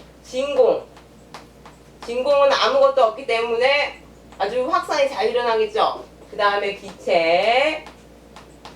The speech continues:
그 다음에 액체.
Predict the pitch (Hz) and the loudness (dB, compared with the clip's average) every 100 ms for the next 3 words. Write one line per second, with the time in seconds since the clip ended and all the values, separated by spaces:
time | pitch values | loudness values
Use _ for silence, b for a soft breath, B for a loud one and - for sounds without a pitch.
0 | - - - - - - - - - - | -20 -20 -20 -20 -20 -20 -20 -20 -20 -20
1 | - - - 170 165 165 220 262 147 151 | -20 -20 -10 -2 0 0 0 0 0 -4
2 | - 139 - | -8 -12 -14